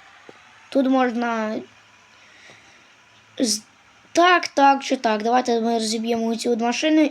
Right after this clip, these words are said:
і капець. Я не представляю, що сталося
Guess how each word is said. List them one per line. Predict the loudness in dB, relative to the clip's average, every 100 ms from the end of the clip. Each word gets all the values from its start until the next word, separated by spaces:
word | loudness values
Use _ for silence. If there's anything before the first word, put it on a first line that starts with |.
| 0
і | 4 8 6 4 -4 _ -20 -20 _ -20 -20 -20 -20 -20 _ _ _ -20 -20 _ _ _ _ _ _ _ _ _ _ _ _ _ _ _
капець. | -2 0 0 0 0 0 -2 -4 _ _ -20 _ _ _ -20 _ _ _ _ _ _ _ _ _ _ -20 -16 -16 -18 -20 _ _ -8
Я | -2 2
не |
представляю, | 0 0 -2 0 -2
що | -4
сталося | -6 -2 -2 -2 0 0 0 -2